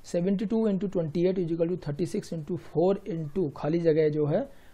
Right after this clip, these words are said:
वहाँ पर ये चार और पाँच जो है, इनमें से बताना आपको सात का गुणज है, एक अभाज्य संख्या है, दस से कम है, एक सम संख्या है, छप्पन का गुणनखंड है। किस किस शर्तों को पूरी कर रही है यहाँ पर जो संख्या आएगी? चार ऑप्शन है नीचे, आपको उसमें से आंसर सही देना है।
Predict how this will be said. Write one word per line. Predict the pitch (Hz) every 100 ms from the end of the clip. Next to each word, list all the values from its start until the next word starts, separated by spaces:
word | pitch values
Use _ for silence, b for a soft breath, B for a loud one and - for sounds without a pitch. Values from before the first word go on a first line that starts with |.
| B
वहाँ | 156 147 165 -
पर | 196
ये | 196
चार | 196 160 147 170
और | 196
पाँच | 196 170 165
जो | 170 175
है, | 156 190
इनमें | 170 165
से | 151
बताना | 165 147 147 151
आपको | 151 - 175
सात | - 143 143
का | 175
गुणज | 147 151 170
है, | 170 202 220
एक | 160 143
अभाज्य | 131 151
संख्या | 165 160 156 170
है, | 170 185
दस | 151 147
से | - 160
कम | 160 160
है, | 170 202 - B B B B B B B -
एक | 202
सम | - 208
संख्या | 214 202 185 196
है, | 202
छप्पन | 214 - - 180
का | 202
गुणनखंड | 185 156 151 139 147
है। | 120 120 - -
किस | 208
किस | - 233
शर्तों | 190 170 185
को | 185
पूरी | 180 165 170
कर | 165 160
रही | 156 165
है |
यहाँ | 185 151
पर | 147 151
जो | 156
संख्या | 143 139 180
आएगी? | 185 143 123 113 110 - - b b b b
चार | - 156
ऑप्शन | 160 156 - 185
है |
नीचे, | 190 185 202 262 - b b -
आपको | 160 -
उसमें | 170 156 165
से |
आंसर | 175 160 175
सही | 190 160 160
देना | 151 151 156
है। | 156